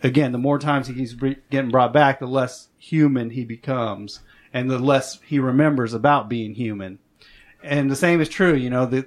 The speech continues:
the, l-, I guess we call it Lord of the Cold, the, the, the,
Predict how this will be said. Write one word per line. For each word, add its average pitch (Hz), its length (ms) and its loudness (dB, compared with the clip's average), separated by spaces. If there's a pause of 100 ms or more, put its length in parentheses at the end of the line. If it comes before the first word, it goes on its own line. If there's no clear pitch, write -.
the, 120 360 2 (960)
l-, 127 200 -4 (100)
I 117 80 0
guess 127 220 -2
we 131 80 -2
call 131 220 2
it 117 40 -4
Lord 139 280 4
of 123 60 -2
the 123 60 -6
Cold, 160 400 4
the, 120 120 -2
the, 120 320 -8
the, 117 240 -2